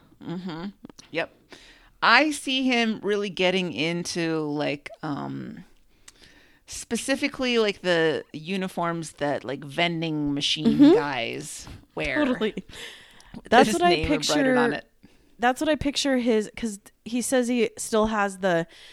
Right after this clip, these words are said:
Speaker 2: shirt and the coat from when he worked at the steel factory, his dad's
Speaker 1: Mm-hmm.
Speaker 2: company or the metal factory or whatever. So that's what I just picture that looking like.
Speaker 1: Right. Except I think,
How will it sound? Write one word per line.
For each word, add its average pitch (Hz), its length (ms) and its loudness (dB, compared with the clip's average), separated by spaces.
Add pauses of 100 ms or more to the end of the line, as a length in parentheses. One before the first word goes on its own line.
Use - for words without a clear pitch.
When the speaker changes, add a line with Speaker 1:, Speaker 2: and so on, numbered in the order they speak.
(140)
Speaker 2:
shirt - 560 4 (140)
and 220 160 2
the 190 60 2
coat 233 440 0
from 208 280 0
when 202 120 0
he 202 80 -2
worked 196 240 -2
at 214 140 -4
the 180 80 -6
steel 220 340 -2
factory, 285 460 -2
his 214 140 2
dad's 202 520 -2 (140)
Speaker 1:
Mm-hmm. 196 280 -2 (240)
Speaker 2:
company 233 360 2
or 226 80 2
the 185 100 0
metal 185 240 0
factory 208 380 -6
or 208 80 -8
whatever. 214 400 -4 (300)
So - 160 0
that's 214 200 6
what 214 120 2
I 185 100 4
just 185 240 -6
picture 185 380 -4
that 165 240 -2
looking 170 300 -8
like. - 400 -18 (720)
Speaker 1:
Right. 151 300 -4
Except 262 400 0
I 254 120 2
think, 285 400 -2